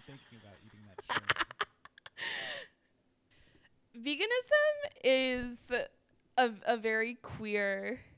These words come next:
Speaker 2: thing to do. I, I, I feel like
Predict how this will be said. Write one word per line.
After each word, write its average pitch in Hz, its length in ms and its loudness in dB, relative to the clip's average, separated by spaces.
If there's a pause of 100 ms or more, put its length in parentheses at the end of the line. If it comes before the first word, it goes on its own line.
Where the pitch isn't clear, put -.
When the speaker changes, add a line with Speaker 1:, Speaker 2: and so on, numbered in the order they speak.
(220)
Speaker 2:
thing 214 320 -6
to 196 140 -4
do. 185 580 -2 (1000)
I, 226 220 2 (240)
I, 240 260 4
I 254 200 0
feel 262 340 -6
like 294 600 -6